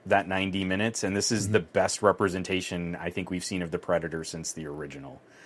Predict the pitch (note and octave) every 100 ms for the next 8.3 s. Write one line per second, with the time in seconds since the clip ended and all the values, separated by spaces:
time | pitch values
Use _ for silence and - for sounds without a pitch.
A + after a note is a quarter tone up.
0 | - - - E3+ G#3 A2+ D3 D3 B2 G#2
1 | G#2+ G2+ G#2+ G2+ F#2+ F#2+ F#2+ F#2+ F2+ F#2+
2 | F2 E2 D#2+ F2 D#2+ E2 D#2+ D#2+ - -
3 | B2+ C#3 B2+ B2 A#2+ A2+ A#2 G#2+ G#2 G#2+
4 | G#2+ F#2+ G#2+ - G#2 - A#2+ A#2 G#2 G#2
5 | A#2 B2 B2 A#2 G2+ - - - - -
6 | B2 A2+ G#2+ - - _ - C#3 C3 C3
7 | B2+ C3+ - B2 - C#3+ D3 D3+ D3+ C3
8 | A2 G#2